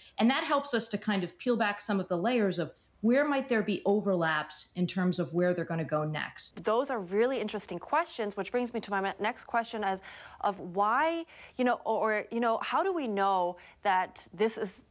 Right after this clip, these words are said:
Speaker 2: maybe the right choice? Because a career change is a big step. So especially for people that are semi-estab-, or pretty much
Speaker 1: Sure.
Speaker 2: established mid-career. So how do we know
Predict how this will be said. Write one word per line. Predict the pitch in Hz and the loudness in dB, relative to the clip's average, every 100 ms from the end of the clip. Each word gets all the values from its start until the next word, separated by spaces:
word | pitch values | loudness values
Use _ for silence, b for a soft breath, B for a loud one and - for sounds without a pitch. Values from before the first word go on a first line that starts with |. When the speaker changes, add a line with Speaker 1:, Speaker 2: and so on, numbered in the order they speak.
| - | -4
Speaker 2:
maybe | 196 190 190 | 0 0 -2
the | 180 | -2
right | 170 185 - | -2 -2 -4
choice? | - 277 196 | -2 -2 -2
Because | 190 - 180 | -8 -6 -6
a | |
career | 185 - 185 | -6 -4 -2
change | 185 185 175 | -2 -6 -6
is | 165 | -8
a | |
big | - 147 | -8 -8
step. | - 220 185 | -4 -2 -2
So | - 180 175 - B 220 | -4 -4 -4 -6 B -8
especially | 190 196 202 185 | -4 -4 -2 -4
for | - | -4
people | 180 196 180 | -8 -6 -4
that | 180 170 | -4 -2
are | 160 - | -2 -4
semi-estab-, | 190 180 170 - - 220 - | -8 -6 -6 -6 -2 -2 -2
or | 180 | -6
pretty | - 190 180 | -8 -6 -4
much | 170 | -4
Speaker 1:
Sure. | 220 | -6
Speaker 2:
established | - 208 196 196 196 - | -4 0 0 0 -4 -6
mid-career. | 175 - 180 196 208 | -10 -8 -4 0 0
So | 202 | -2
how | 202 233 285 | -4 -2 -2
do | |
we | 320 254 | -2 -4
know | 185 185 180 | 0 0 0